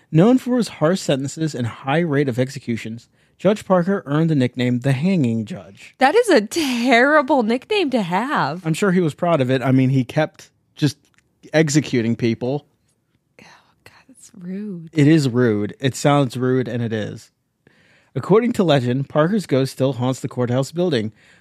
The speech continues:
Speaker 1: where he is said to appear as a spectral figure in his judicial robes, silently observing the proceedings. Some visitors have reported feeling a chill or a sense of unease while in the presence of Parker's ghost.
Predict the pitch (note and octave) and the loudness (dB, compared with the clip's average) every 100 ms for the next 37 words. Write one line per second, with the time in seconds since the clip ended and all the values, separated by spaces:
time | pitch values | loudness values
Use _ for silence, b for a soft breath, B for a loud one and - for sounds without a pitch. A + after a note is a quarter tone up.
0 | b D3+ D3 A#3+ A3 - C#3+ C#3+ - B2 | b 0 2 2 2 2 2 2 0 -2
1 | G#2+ D3+ D#3 B2+ C3+ A#2+ - - D3+ - | -2 0 0 0 -2 -4 -10 -4 -4 -2
2 | G#3 F3 - E3+ A#2 A2 A2+ - B2+ A#2+ | -6 -6 -4 -2 -2 -2 -4 -2 -2 -2
3 | - B2+ B2+ C3+ B2+ C3+ A#2+ A2+ - _ | -2 -4 -4 -4 0 0 0 -4 -18 _
4 | - E3 F#3+ G3 F3+ C#3 C#3+ C#3+ C3+ C3 | 0 0 2 0 0 2 2 2 0 -4
5 | A2+ B2 A#2+ A2 B2 - b b b b | -4 -2 -2 -4 -10 -16 b b b b
6 | - F#3+ A3 G#3 A3 A#3+ A3+ E3 C#3 C3 | -2 2 4 2 2 0 0 0 0 -2
7 | - D3+ C#3+ D3 C3 A#2+ - C3+ C3+ E3+ | -2 -2 -2 -2 0 -2 -2 -2 -2 -4
8 | _ b b b A3 E4 - A3+ G#3 F3+ | _ b b b -6 -2 0 0 0 0
9 | E3+ E3 B2 C#3 C3+ A#2+ D#3 C3+ B2+ D3+ | 2 2 2 0 0 -2 0 -2 0 0
10 | D3+ B2 B2 _ C3 B2 C#3+ A#2+ D3 A#2 | 0 -4 -12 _ -4 -2 -6 0 0 0
11 | G2+ | -4